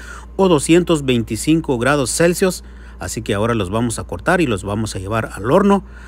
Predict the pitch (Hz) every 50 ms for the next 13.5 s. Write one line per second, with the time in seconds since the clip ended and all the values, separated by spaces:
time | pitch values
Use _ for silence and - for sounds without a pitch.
0 | - - - 123 127 131 127 - 131 120 - 127 120 143 185 202 214 202 185 -
1 | - - 113 - - 117 107 - - 120 139 165 160 160 170 190 185 - 196 196
2 | 175 - 113 110 107 107 151 170 185 185 170 - 180 185 185 208 - 123 123 120
3 | 123 120 107 - 95 90 - - - - - - - - - - - - - -
4 | - - - - - - - - - - - - - - - - - 107 101 92
5 | 107 107 113 - 101 - - 92 87 - 104 101 101 107 104 101 127 160 196 196
6 | 196 185 - - - - - - 95 95 107 110 113 113 - 101 101 - - 87
7 | 123 180 202 - 175 - - - 104 113 131 135 - - 175 160 - 117 107 120
8 | 127 123 123 131 135 123 117 123 156 202 226 226 220 - - - - - - -
9 | 127 127 123 135 196 214 214 196 165 156 147 185 220 220 233 208 - - 131 117
10 | - 135 120 - 120 113 - - 185 196 190 180 - 143 139 139 175 190 170 160
11 | 143 151 170 196 185 156 - - 190 214 220 202 - 214 208 214 220 - - -
12 | 113 104 104 101 - 127 131 135 139 135 123 120 101 101 - 95 - - 127 131
13 | - 117 110 110 107 110 113 110 -